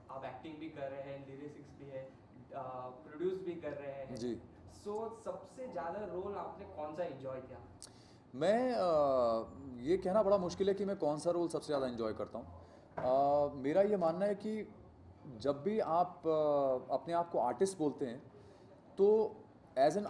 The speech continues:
Speaker 2: artist मुझे लगता है कि आपके अंदर ये कैपेबिलिटी होनी चाहिए कि आप हर चीज़ जो कला से रिलेटेड है, उस, उसको करने में सक्षम हो, especially as an, as an actor, as a performer। Uh,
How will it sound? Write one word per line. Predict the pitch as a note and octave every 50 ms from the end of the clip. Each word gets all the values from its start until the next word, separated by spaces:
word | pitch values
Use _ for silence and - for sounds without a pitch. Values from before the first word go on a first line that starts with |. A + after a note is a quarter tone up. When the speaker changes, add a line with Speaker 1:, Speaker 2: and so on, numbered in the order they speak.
| -
Speaker 2:
artist | C#3+ D3 - - - A3 G#3+ - - C3
मुझे | C#3+ D3+ D#3+ F3+
लगता | F#3 F3 F3 - F3+
है | F#3+ G3
कि | F#3 - G3+ G3+ G3+ - - - - - - - - - - - - - - - - - - - - - - - - - B2+
आपके | C3 D3+ F3 F#3 F#3 - - - - - - - - - - - - - F3+
अंदर | F3 F3+ F#3 G3 G3+
ये | G3+ F#3+
कैपेबिलिटी | F#3+ - E3 D#3 D#3+ F3+ F3 F#3+ G3 F#3+ G3+
होनी | F#3 D3+ D#3 E3+ F3+
चाहिए | E3+ - F3+ F3+ F#3
कि | F3+ F#3 G3
आप | F#3 - - D#3 E3+ F3+ - - - - - - - - - - - - - - - D3
हर | F3+ G#3+ A3
चीज़ | - - F3+ F3 E3+ D#3+ - - - - - - - - - - - - - -
जो | A#2 C#3 E3
कला | D#3+ - D3 C#3+ D#3+ E3+
से | - D#3+
रिलेटेड | D3+ D3+ D3+ C#3+ D#3+ D#3+ D#3+
है, | E3
उस, | E3 - - - - - - - -
उसको | D3+ C#3 - - - F3 F3 F3 F3 F3 - - - - - - - -
करने | D3 C#3+ D3 E3+ E3
में | E3 D#3+
सक्षम | D#3+ - - C#3 - - - - C3+ A#2
हो, | G#2 - F#2+ - - - - - - - - - - -
especially | - - - D#3 D#3 - - G3+ G3 F3+
as | E3+ F3+
an, | F3+ - - - C#3+
as | C#3+
an | D#3 D#3 - - B2+ A#2+
actor, | - - - C#3+ C#3 C3+
as | B2 A2+
a | A2 -
performer। | A#2 G#2 - G#2+ G#2 A#2+ C#3 - - - - - - - - - - - - - -
Uh, | - A#2 A#2+ B2 B2 B2 B2 B2 B2 B2 B2 B2+ B2 B2+ B2 A2